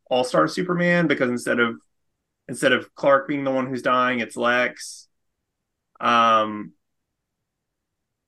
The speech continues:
but it doesn't feel quite as special as All-Star yet. So I don't know. Like,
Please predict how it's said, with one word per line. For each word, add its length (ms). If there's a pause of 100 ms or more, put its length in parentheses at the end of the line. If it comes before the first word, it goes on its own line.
(160)
but 140
it 60
doesn't 260
feel 240
quite 200
as 100
special 340
as 100
All-Star 440
yet. 380
So 260
I 120
don't 120
know. 240
Like, 160